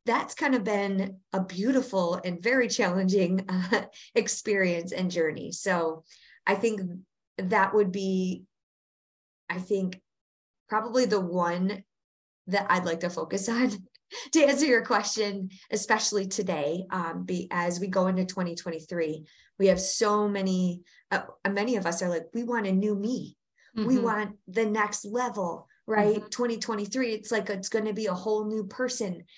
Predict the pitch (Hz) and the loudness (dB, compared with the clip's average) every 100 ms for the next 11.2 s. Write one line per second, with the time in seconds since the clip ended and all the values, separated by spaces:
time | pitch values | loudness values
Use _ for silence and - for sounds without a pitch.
0 | - 208 196 196 190 - 202 190 - - | -6 -2 0 0 -4 -2 -2 -2 -4 -10
1 | 214 220 180 - - - _ _ _ _ | -4 -2 -2 -6 -10 -14 _ _ _ _
2 | 202 190 185 180 - - _ _ _ _ | -2 0 0 0 -4 -10 _ _ _ _
3 | 220 240 240 233 214 190 185 185 175 160 | 0 2 0 0 -2 -2 -2 -2 -4 -4
4 | 180 175 156 - _ _ _ 196 185 175 | -4 -4 -4 -8 _ _ _ -2 0 -2
5 | 202 214 196 180 185 180 165 - - - | -6 -8 -6 -4 -4 -4 -6 -6 -10 -12
6 | - _ _ _ _ - 208 196 202 196 | -12 _ _ _ _ 0 2 2 0 0
7 | - 214 190 180 180 170 175 170 165 - | 0 4 4 4 2 0 -2 -4 -6 -8
8 | 185 170 156 151 - 180 175 175 175 - | -4 0 0 -2 -4 -2 -2 -4 -6 -8
9 | - 185 180 175 - 208 - 226 202 202 | -4 0 0 -2 -2 -2 0 0 0 0
10 | 185 165 175 185 180 - 185 180 180 190 | -2 -2 0 0 0 -4 0 0 0 0
11 | 196 | -2